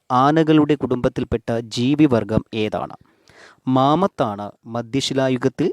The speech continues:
വേട്ടയാടൽ വ്യാപകമായതിനെ തുടർന്ന് വംശനാശം സംഭവിച്ച ആനകളുടെ കുടുംബത്തിൽപ്പെട്ട ജീവിവർഗം.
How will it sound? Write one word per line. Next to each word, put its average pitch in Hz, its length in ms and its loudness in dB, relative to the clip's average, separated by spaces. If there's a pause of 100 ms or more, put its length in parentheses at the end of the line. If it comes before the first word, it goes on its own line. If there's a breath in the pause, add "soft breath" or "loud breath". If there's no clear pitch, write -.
വേട്ടയാടൽ 151 680 2
വ്യാപകമായതിനെ 123 840 -4
തുടർന്ന് 117 480 -2
വംശനാശം 131 600 -4
സംഭവിച്ച 117 500 -2 (460 loud breath)
ആനകളുടെ 135 560 4
കുടുംബത്തിൽപ്പെട്ട 117 760 -6 (120)
ജീവിവർഗം. 117 600 -6